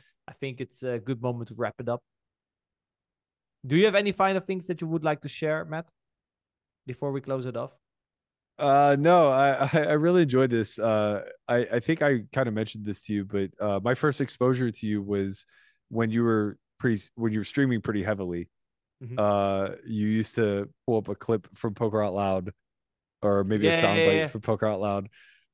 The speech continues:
Speaker 2: People were, like, sending me these little clips, uh,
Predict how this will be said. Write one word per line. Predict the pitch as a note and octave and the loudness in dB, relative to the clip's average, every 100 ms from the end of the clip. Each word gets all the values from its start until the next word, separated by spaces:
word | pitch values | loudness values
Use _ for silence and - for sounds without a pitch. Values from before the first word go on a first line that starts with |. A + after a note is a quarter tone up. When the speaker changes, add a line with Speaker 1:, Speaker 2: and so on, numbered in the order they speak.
| - | -2
Speaker 2:
People | C#3 C#3 | 2 4
were, | C#3 | 4
like, | C3+ C3 | 4 2
sending | D#3 C#3 C#3 | 2 2 4
me | C3+ | 2
these | B2 A#2+ | 2 2
little | B2+ A#2+ | 2 2
clips, | A2+ C3+ A2 - - - | 2 0 0 -6 -8 -2
uh, | A#2+ A2+ A2 A2 A2 | 2 4 4 2 0